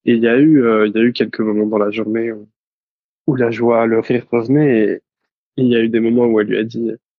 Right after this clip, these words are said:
Ah, tu vois, ça va mieux, mam-, maman, tu, tu es de nouveau joyeuse, c'est bien. » Comme si elle s'imagine que sa vie, c'est, c'est fini, on, on n'est plus triste, mais c'est, c'est, forcément, on ne sera pas aussi simple que ça.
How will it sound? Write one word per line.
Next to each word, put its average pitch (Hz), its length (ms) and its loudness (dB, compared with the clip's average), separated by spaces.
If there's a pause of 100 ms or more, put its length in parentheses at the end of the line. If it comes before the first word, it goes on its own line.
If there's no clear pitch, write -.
(480)
Ah, 123 180 -4
tu - 120 -4
vois, 151 100 2
ça 143 160 -2
va 123 120 0
mieux, 147 140 2
mam-, 127 260 2 (100)
maman, 120 280 0
tu, 117 240 -6 (1300)
tu - 140 -2
es 123 40 2
de 123 120 -2
nouveau 123 260 0
joyeuse, 143 460 -2
c'est 127 100 -2
bien. » 156 360 -2 (920)
Comme 117 160 -2
si - 220 -6 (920)
elle 113 80 0
s'imagine 113 500 0
que 113 120 -6
sa 110 180 -2
vie, 117 180 0
c'est, 107 180 -6
c'est - 220 -10
fini, 120 440 0
on, 107 300 -4 (800)
on 131 60 0
n'est 113 120 2
plus - 140 -8
triste, - 380 -6
mais 104 160 2
c'est, - 160 -20
c'est, - 160 -4 (140)
forcément, 127 480 -2
on 139 60 -12
ne - 20 -10
sera 123 140 -2
pas 131 100 0
aussi 127 200 -2
simple - 180 -16
que 120 80 -2
ça. 131 140 -8